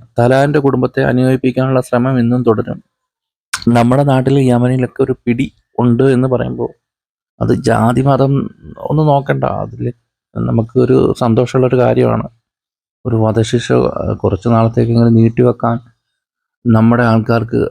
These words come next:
ആ, പറ്റിയെങ്കിൽ അത് ഭയ-, ഭയങ്കര കാര്യം തന്നെയാണ്. അത് മുസ്ലിമാണെന്നോ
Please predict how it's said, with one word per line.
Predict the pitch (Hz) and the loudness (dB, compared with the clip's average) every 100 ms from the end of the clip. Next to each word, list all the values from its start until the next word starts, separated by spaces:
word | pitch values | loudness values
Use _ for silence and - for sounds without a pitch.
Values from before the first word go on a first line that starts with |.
| _ - | _ -8
ആ, | 113 104 101 104 | -4 -2 -2 -2
പറ്റിയെങ്കിൽ | - 107 - 120 117 117 117 | -4 -8 -4 0 2 2 2
അത് | 123 | 2
ഭയ-, | 120 120 - 120 | 2 2 0 -2
ഭയങ്കര | 113 113 113 127 - | -2 -2 -2 -4 -2
കാര്യം | 123 127 135 | -2 0 2
തന്നെയാണ്. | 135 127 117 | 2 2 0
അത് | 110 107 | -2 -2
മുസ്ലിമാണെന്നോ | 107 - 110 113 113 117 123 | -2 -2 0 2 2 2 2